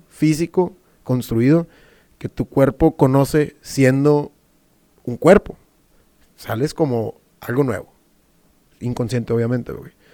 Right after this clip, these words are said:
Pero está cabrón, güey. O sea, es mucho poder atmosférico en un solo espacio, güey. O sea, entrar a un pinche campo de concentración es nomás hacerte chiquito y aguantar el chingazo.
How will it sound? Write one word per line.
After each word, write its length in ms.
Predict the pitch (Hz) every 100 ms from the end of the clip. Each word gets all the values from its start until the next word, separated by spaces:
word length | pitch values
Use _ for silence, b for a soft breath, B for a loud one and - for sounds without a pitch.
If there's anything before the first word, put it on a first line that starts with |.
| b b b - 120
Pero 480 | 117 107 98 87 -
está 200 | - -
cabrón, 340 | - 107 90 - -
güey. 180 | - -
O 40 | -
sea, 160 | 110
es 140 | - 104
mucho 340 | 113 127 -
poder 640 | - 127 117 123 127 131 _ b b b b b
atmosférico 840 | 120 120 107 - 123 123 127 135 113
en 160 | 117
un 100 | 110
solo 240 | 113 127 120
espacio, 440 | - 113 107 101
güey. 120 | 101 - -
O 40 |
sea, 180 | 110 113 b b b b
entrar 300 | 117 113 139
a 20 |
un 100 | 170
pinche 240 | 180 175 -
campo 260 | 175 165
de 60 | 180
concentración 640 | 175 135 131 123 107 131
es 80 | 156
nomás 640 | 156 147 143 131 - - -
hacerte 400 | - 110 107 139
chiquito 640 | - - 120 - 147 143
y 240 | 123 110
aguantar 440 | 107 113 107 107 107
el 80 | 123
chingazo. 440 | 135 110 - -